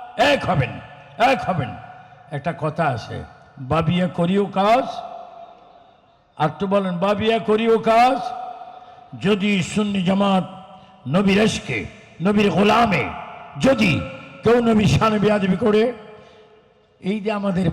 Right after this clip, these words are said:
পাশে শুয়ে আছেন শাহ আমানত, আমি এখানে আসার আগে শাহ আমানতের কদমে আমি চুমা খেয়ে এসেছি, সেজদা দিয়ে আসিনি। আমি কি চুমা দিয়েছি না সেজদা দিয়েছি? কিছুক্ষণ আগে তাফসীরুল কোরআন মাহফিলে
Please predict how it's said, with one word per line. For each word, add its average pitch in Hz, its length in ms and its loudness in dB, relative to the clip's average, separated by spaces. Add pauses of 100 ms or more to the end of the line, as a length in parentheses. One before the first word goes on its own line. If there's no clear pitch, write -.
পাশে 156 300 2
শুয়ে 160 240 0
আছেন 135 260 -4
শাহ 135 420 -2
আমানত, 156 380 0 (1000)
আমি 214 240 -4
এখানে 220 260 0
আসার 214 340 0
আগে 180 260 -2 (400)
শাহ 208 140 2
আমানতের 233 440 -2 (140)
কদমে 220 320 -2
আমি 202 120 -4 (100)
চুমা 226 260 2
খেয়ে 170 220 -2
এসেছি, 131 440 -6 (180)
সেজদা 233 460 2
দিয়ে 190 220 4
আসিনি। 139 420 -2 (1120)
আমি 214 220 -6
কি 196 260 -6
চুমা 226 240 2
দিয়েছি 226 360 -2
না 233 120 4
সেজদা 214 420 2
দিয়েছি? 147 460 0 (580)
কিছুক্ষণ 226 480 2
আগে 220 280 4
তাফসীরুল 233 600 0
কোরআন 226 280 4
মাহফিলে 208 580 4